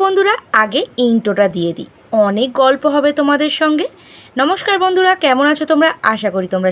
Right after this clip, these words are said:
সকলে খুব ভালো আছো। Simple Blogs with অনুশ্রী চ্যানেলে সকলকে স্বাগত জানিয়ে আমি অনুশ্রী নিয়ে চলে এসেছি তোমাদের কাছে আরও একটা নতুন ভিডিও। আজকের ভিডিওটা কিন্তু দশরের দিন করেছিলাম। তো প্রথমেই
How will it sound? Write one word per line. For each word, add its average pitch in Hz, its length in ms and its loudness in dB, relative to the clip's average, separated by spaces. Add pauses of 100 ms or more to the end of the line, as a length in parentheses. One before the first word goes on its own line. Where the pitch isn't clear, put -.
সকলে 214 220 -4 (140)
খুব 339 140 2 (120)
ভালো 165 240 0
আছো। - 120 -8 (200)
Simple 262 400 -2
Blogs 320 300 2 (100)
with 311 140 -6 (140)
অনুশ্রী 311 340 0
চ্যানেলে 269 280 0 (180)
সকলকে 311 540 -2
স্বাগত 320 260 -2 (100)
জানিয়ে 320 220 -2 (480)
আমি 302 180 0 (100)
অনুশ্রী 330 300 -2 (140)
নিয়ে 247 160 2 (100)
চলে 247 200 2
এসেছি 247 200 -6 (140)
তোমাদের 202 380 -2
কাছে 208 180 0 (320)
আরও 202 160 2 (140)
একটা - 220 -6 (220)
নতুন 190 320 -4 (380)
ভিডিও। 156 360 -4 (680)
আজকের 185 360 -4
ভিডিওটা 370 360 0 (100)
কিন্তু 370 240 -2 (600)
দশরের 254 500 2 (100)
দিন 392 120 -2 (340)
করেছিলাম। 185 520 -2 (460)
তো 359 80 0 (140)
প্রথমেই 359 500 2